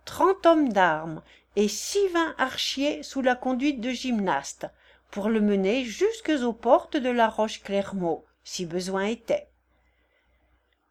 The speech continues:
Et celui des partis, le moine rendit à Grand Gousier les soixante-et-deux mille saluts qu'il avait reçus, disant, « Sire, ce n'est or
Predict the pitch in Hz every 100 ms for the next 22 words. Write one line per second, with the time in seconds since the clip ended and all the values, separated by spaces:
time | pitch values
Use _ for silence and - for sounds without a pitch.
0 | _ _ _ _ _ 339 - 277 233 311
1 | 196 190 - 214 - - 277 294 - 196
2 | 190 196 220 233 247 220 190 208 190 247
3 | 240 147 160 - 247 220 175 156 165 180
4 | 185 - - - 208 214 - - 320 320
5 | 277 240 226 214 170 285 320 254 196 -
6 | 233 226 220 302 349 _ - 226 220 240
7 | 330 285 196 - 143 - _ _ 175 180
8 | 156 - - _ _ _ _ _ _ _
9 | - - 330 269 214 - - _ _ -
10 | 381 349 269 - 302 392 349 208